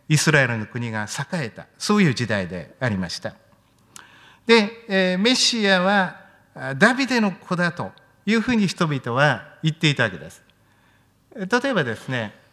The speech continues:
あのー、このルカによる福音書には書かれてなかったんですが、あ、その言葉はなかったんですが、イエス様がエルサレムに、エルサレムの都に入られた時ですね。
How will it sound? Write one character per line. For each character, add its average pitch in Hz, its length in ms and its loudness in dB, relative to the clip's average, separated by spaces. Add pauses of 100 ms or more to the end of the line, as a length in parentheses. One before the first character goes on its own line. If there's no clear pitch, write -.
(180)
あ 139 180 2
の 131 600 0
ー、 - 40 -16
こ 160 60 2
の 165 100 0
ル 240 120 -4
カ 262 180 0
に 226 100 -2
よ 190 140 0
る 180 80 0
福 180 220 -4
音 175 200 0
書 160 720 -6
に 185 140 0
は 165 200 -2
書 143 100 -4
か 151 120 0
れ 135 80 0
て 117 120 -2
な 120 120 0
か 110 100 -4
っ - 120 -10
た 104 120 -6
ん 98 100 -6
で 95 120 -8
す - 180 -18
が、 110 320 -2 (400)
あ、 127 320 -12
そ 156 140 0
の 143 120 0
言 147 220 0
葉 131 60 2
は 117 80 2
な 117 120 0
か 113 100 -4
っ - 100 -12
た 98 100 -8
ん 95 80 -6
で 90 120 -10
す - 140 -16
が、 180 200 0 (380)
イ 190 140 2
エ 233 80 2
ス - 160 -8
様 160 380 0
が 170 320 -2 (260)
エ 185 160 4
ル 220 140 2
サ 214 220 -2
レ 180 160 0
ム 139 180 -2
に、 160 360 -2 (420)
エ 190 100 4
ル 208 100 2
サ 208 160 2
レ 196 80 6
ム 160 100 4
の 143 120 4
都 151 520 2
に 165 280 2 (240)
入 214 300 2
ら 202 140 0
れ 147 100 0
た 104 120 -10
時 95 220 -14
で 90 140 -16
す - 120 -20
ね。 214 180 -4